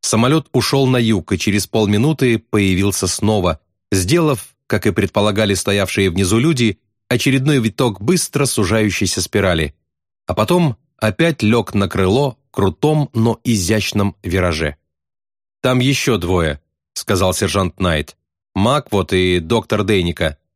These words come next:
«Я не там, а здесь», уныло возразил доктор Дейника. «Меня в самолете нет». «Почему они не прыгают?» громко спросил себя сержант Найт. «Почему не прыгают?» «Это же бессмыслица»,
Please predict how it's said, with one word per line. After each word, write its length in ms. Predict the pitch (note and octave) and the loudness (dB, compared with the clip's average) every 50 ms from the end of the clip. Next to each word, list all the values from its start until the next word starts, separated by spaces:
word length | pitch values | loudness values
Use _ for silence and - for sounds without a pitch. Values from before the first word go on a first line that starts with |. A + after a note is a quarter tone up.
| _ _ _ _ _ _ _ _ _ _ | _ _ _ _ _ _ _ _ _ _
«Я 240 | - A#2+ G2+ C#3+ C#3+ | -4 0 0 2 2
не 120 | C#3+ C#3+ C3+ | 2 0 0
там, 300 | - - E3+ F3 E3+ E3 | 0 0 0 2 2 2
а 80 | D#3+ | 2
здесь», 640 | D3+ C3 A#2+ A2+ C3 C3 A2+ F#2+ E2 - - - - _ _ _ _ _ _ | 0 0 -2 0 0 2 2 2 0 -2 -6 -8 -12 _ _ _ _ _ _
уныло 400 | - A#2 A2+ A#2 C3+ C3+ B2 A2 | 0 0 2 2 2 2 2 2
возразил 460 | F#2+ G2 F2+ G#2 G2+ G2+ F2+ G#2+ A2+ G#2+ | 0 0 0 0 0 0 0 0 0 0
доктор 380 | F#2 G2+ F2+ - - G2+ F#2 | 0 -2 -2 -2 -2 -2 0
Дейника. 520 | F2 F#2+ F2+ E2+ E2+ E2 - E2 D#2+ C#2+ - _ _ _ _ _ - | 0 0 0 0 -2 -4 -4 -4 -6 -6 -8 _ _ _ _ _ -2
«Меня 340 | G2+ A2+ A#2+ A#2+ C3 C#3 | 0 2 2 2 2 0
в 60 | C3+ - | 0 0
самолете 460 | - C3 B2 B2 A#2+ B2 A2+ B2 A#2+ | -2 0 0 0 0 0 0 0 0
нет». 320 | A#2+ A2+ F2+ D2 - - _ _ _ _ _ _ _ _ _ _ _ _ _ _ _ _ _ _ - | 2 0 0 -2 -6 -14 _ _ _ _ _ _ _ _ _ _ _ _ _ _ _ _ _ _ -6
«Почему 500 | - G2 F2+ - - G2+ F#2+ A2 C3+ C#3 | -4 -2 -2 0 0 0 2 2 2 2
они 180 | C#3 C3+ C#3+ C#3+ | 2 2 2 2
не 120 | D3+ D3+ | 0 0
прыгают?» 580 | C#3+ D#3+ E3+ D#3+ A#2 G2 F#2+ E2+ D2+ D2 - _ _ _ _ _ _ - | 0 0 0 0 2 0 0 0 -2 -4 -10 _ _ _ _ _ _ -6
громко 400 | F#2 F2+ G2 G2 F2 - - F#2 | -2 0 0 0 0 -2 -4 -6
спросил 420 | - - E2+ F#2 - - A2+ G#2+ | -4 -4 -4 -4 -2 -2 -2 -2
себя 240 | - - G2 F2 F2 | -2 -2 -2 -2 -2
сержант 440 | - G2+ F#2 D#2+ G2+ G2 F#2 - - | -2 -2 -2 -2 -2 -2 -2 -4 -4
Найт. 280 | F#2 D#2+ D2+ - - _ _ - | -4 -4 -4 -6 -12 _ _ -2
«Почему 560 | A#2+ B2 A#2 - - C#3+ D3 D3+ E3+ F#3+ F#3 | -2 0 0 0 0 2 2 4 4 4 4
не 160 | E3 E3+ F3+ | 2 2 2
прыгают?» 720 | C#3 - D#3+ F3 F#3 F3+ C#3 A#2 A2 G2 F2+ E2 - _ _ _ _ _ _ _ _ _ _ _ _ - | 2 0 2 2 2 2 2 2 2 2 0 -2 -4 _ _ _ _ _ _ _ _ _ _ _ _ -4
«Это 180 | B2 A2+ - B2 | -2 -2 0 0
же 140 | A2+ B2+ | 0 0
бессмыслица», 1000 | A#2+ A2+ A2 B2+ A#2+ - - - B2+ B2 A#2+ A2 - - F2+ E2+ - - D2+ C#2+ | 0 0 0 -2 -2 -2 -2 0 0 2 0 0 -2 -2 -4 -4 -4 -4 -6 -6